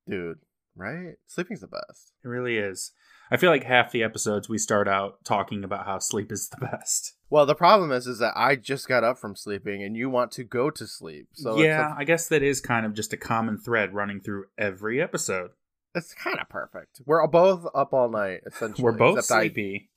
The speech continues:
Speaker 1: I just got, I got, I gotta wait. Anyway, I'm doing good, Brandon. Doing
Speaker 2: Well, that's
Speaker 1: so good
Speaker 2: good.
Speaker 1: today. I know. I had a pretty great week of doing nothing. I didn't do
Speaker 2: Oh,
Speaker 1: much.
Speaker 2: yeah.
Speaker 1: I know, right?
Speaker 2: All right.
Speaker 1: I know.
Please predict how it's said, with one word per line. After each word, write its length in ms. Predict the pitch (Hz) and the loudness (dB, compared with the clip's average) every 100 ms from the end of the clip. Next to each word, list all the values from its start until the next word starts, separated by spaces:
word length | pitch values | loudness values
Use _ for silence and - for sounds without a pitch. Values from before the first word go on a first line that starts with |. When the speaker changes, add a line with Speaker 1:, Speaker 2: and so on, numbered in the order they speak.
| 107 | -16
Speaker 1:
I 40 | |
just 200 | 101 - | -14 -6
got, 200 | 95 85 - _ _ _ _ - | -4 -4 -6 _ _ _ _ -14
I 40 | |
got, 200 | 95 73 - | -10 -10 -8
I 160 | 87 87 | -8 -8
gotta 160 | 65 | -8
wait. 120 | 50 - | -12 -4
Anyway, 320 | - 214 123 92 _ _ _ _ _ _ _ | 2 4 2 -2 _ _ _ _ _ _ _
I'm 80 | 523 | 4
doing 200 | 523 453 | 8 8
good, 180 | 403 392 | 6 4
Brandon. 360 | 392 349 359 440 494 - - - _ _ _ _ | 4 2 2 0 -2 -4 -10 -20 _ _ _ _
Doing 120 | 175 | -6
Speaker 2:
Well, 60 | 165 | 0
that's 260 | 170 160 143 | 2 4 4
Speaker 1:
so 40 | |
good 200 | 139 139 | 2 0
Speaker 2:
good. 100 | 147 | 0
Speaker 1:
today. 420 | 143 143 147 208 - - | 0 0 -2 -6 -10 -14
I 60 | |
know. 240 | 151 156 127 | -6 -4 0
I 80 | 143 | 0
had 140 | 180 | 2
a 160 | 156 147 | 2 0
pretty 240 | - 185 | -2 -4
great 280 | 170 156 107 | 0 -2 0
week 360 | 131 143 151 _ _ _ _ _ _ | -6 -6 -8 _ _ _ _ _ _
of 600 | 110 107 107 104 101 101 - _ _ _ | -2 0 0 0 -2 -6 -12 _ _ _
doing 200 | 139 202 320 | -6 -6 -4
nothing. 560 | 90 - 101 76 80 | -8 -10 -14 -14 -16
I 60 | 87 | -14
didn't 200 | 131 175 | -10 0
do 60 | 123 | 0
Speaker 2:
Oh, 200 | 123 117 110 101 | 2 0 -2 -4
Speaker 1:
much. 180 | 98 98 | -10 -14
Speaker 2:
yeah. 280 | 120 127 104 | -8 -2 0
Speaker 1:
I 180 | 98 95 | 0 0
know, 200 | 110 98 | -4 -6
right? 460 | 92 104 160 214 185 | -4 -2 -2 -2 -4
Speaker 2:
All 200 | 135 127 | -6 -6
right. 340 | 104 139 113 | -6 -6 -10
Speaker 1:
I 40 | 98 | -16
know. 240 | 107 104 | -20 -20